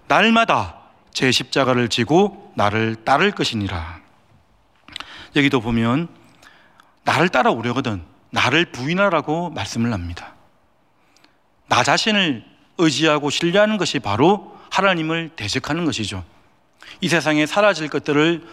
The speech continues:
소중히 여기고 더 우선시하는 것, 아니면 하나님과 함께 교묘히, 교묘히 섞어버리는 혼합주의가 바로 이러한 불신앙의 모습이라고 가르쳐주고 있습니다. 자기를 부인하고 날마다,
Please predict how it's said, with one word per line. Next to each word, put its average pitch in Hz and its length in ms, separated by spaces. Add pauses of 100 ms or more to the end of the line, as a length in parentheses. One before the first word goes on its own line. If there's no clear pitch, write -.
소중히 196 480
여기고 107 440 (800)
더 151 260
우선시하는 160 600
것, 95 140 (380)
아니면 143 580 (200)
하나님과 147 600
함께 165 580 (300)
교묘히, 170 880 (520)
교묘히 151 420
섞어버리는 147 840
혼합주의가 190 680
바로 156 560 (260)
이러한 135 400 (760)
불신앙의 180 540
모습이라고 139 560
가르쳐주고 135 520
있습니다. 101 420 (380)
자기를 185 400
부인하고 113 540 (400)
날마다, 226 640